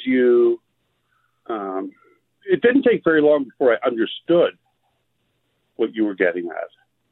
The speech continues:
And from that point forward, I, I just adopt-, I just adapted what you were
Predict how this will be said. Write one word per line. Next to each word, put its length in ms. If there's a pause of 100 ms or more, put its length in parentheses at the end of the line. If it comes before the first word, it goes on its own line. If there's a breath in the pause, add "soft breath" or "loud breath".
(1120)
And 400
from 160
that 260
point 300
forward, 240
I, 140 (140)
I 60
just 200 (160)
adopt-, 640
I 80
just 260
adapted 600
what 200
you 160
were 120